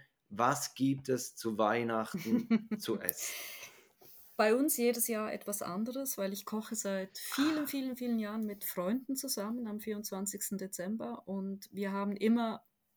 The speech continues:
Speaker 2: verschiedene Sachen ausprobiert und irgendwann wirklich auch ausprobiert, aus anderen Ländern, ähm, äh, Gerichte zu kochen. Für dieses Jahr haben wir uns noch nicht entschieden, was wir machen.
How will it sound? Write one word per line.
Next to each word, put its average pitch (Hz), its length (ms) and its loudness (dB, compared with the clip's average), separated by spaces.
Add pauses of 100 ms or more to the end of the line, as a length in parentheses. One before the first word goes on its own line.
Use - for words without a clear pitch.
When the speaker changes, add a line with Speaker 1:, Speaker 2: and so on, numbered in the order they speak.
(480)
Speaker 2:
verschiedene 233 520 -2
Sachen - 380 -2
ausprobiert 262 720 -4
und 214 120 -4
irgendwann 214 420 0
wirklich 208 360 -4 (380)
auch 190 160 -2
ausprobiert, 226 640 0
aus - 180 0
anderen 196 460 -2
Ländern, 269 520 -2 (560)
ähm, 180 840 -6
äh, - 420 -4
Gerichte 233 420 -4
zu - 140 -10
kochen. 262 460 -6 (120)
Für 202 120 -4
dieses 285 360 2
Jahr 240 180 0
haben 214 140 -2
wir 185 60 -2
uns 185 140 -6
noch 175 120 -6
nicht 220 220 -4
entschieden, 302 460 -8
was 302 200 -6
wir 320 80 -4
machen. 339 300 -8